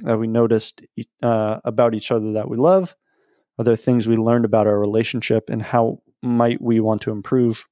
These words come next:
moving forward? And then three personal goals for the next month. What do I want to achieve over the next four weeks?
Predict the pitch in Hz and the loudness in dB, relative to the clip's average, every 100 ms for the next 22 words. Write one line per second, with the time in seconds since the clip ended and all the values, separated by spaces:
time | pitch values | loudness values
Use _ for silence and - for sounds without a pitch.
0 | _ 123 107 101 - 117 113 107 - _ | _ -6 -6 -4 0 2 2 0 -8 _
1 | _ _ _ _ - 120 113 - 127 131 | _ _ _ _ -4 -2 -2 0 4 4
2 | 127 - 120 117 104 110 107 104 - 113 | 4 0 -2 -2 0 2 2 0 -4 -4
3 | 104 101 - 107 101 - _ _ _ _ | -4 -6 -6 -8 -8 -12 _ _ _ _
4 | _ _ - 131 135 131 127 117 110 113 | _ _ 2 2 4 2 4 0 -2 -2
5 | 101 - 110 104 - 110 101 95 92 - | -4 -2 -2 -2 -4 -6 -6 -10 -16 -12
6 | - - - - - | -10 -10 -14 -20 -20